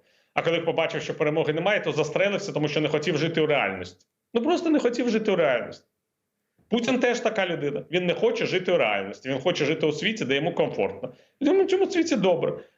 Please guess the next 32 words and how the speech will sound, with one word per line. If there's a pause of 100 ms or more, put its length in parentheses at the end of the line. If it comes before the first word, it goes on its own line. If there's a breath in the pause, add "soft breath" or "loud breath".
Не
будемо
ще
й, (200 loud breath)
е,
нагадувати,
що
на
відміну
від,
е,
Гітлера
і
на
відміну
від
Сі
Цзіньпіна, (160)
Путін
ніхто
і
звати
його
ніяк. (520)
Путін
не
проходив
номенклатурної
школи,
у
нього
немає